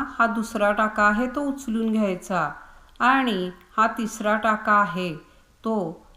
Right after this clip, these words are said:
याप्रमाणे खालून उलट विणायचा आहे. हा जो टाका असतो इथे जे खाली होल दिसतं तिथून सुई घालायची आणि हा एक उलटप्रमाणे टाका विणायचा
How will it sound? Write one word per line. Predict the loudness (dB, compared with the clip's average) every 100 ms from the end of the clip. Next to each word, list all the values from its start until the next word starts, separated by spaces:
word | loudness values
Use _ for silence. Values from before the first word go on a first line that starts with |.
| -2
याप्रमाणे | 2 2 2 2 2 2 -2 -6
खालून | 0 2 2 0 -2 -2
उलट | 0 0 -2
विणायचा | -4 -2 0 -2 -2 -2
आहे. | 0 -2 -6 -10 -18 _ _ _
हा | 4 4
जो | 4 2
टाका | 4 2 4 4
असतो | 2 -2 -2 0 2 -2 -8 -20 -18 -12
इथे | -4 -2 0
जे | -2 -2
खाली | 0 0 0
होल | 0 0 -2
दिसतं | -2 -4 -6 -2 -2 -2 -8 -20 -20 -20 -20 -20 _ _
तिथून | -8 -4 -2 0 -2
सुई | -4 -4 0
घालायची | 0 2 2 -2 -6 -8 -8
आणि | -6 -6
हा | -2 2 4 2 -4 -14 -10
एक | -8 -8 -6
उलटप्रमाणे | -4 -4 -4 -6 -4 -2 -4 -6
टाका | -6 -8 -6 -8
विणायचा | -6 -8 -8 -10 -8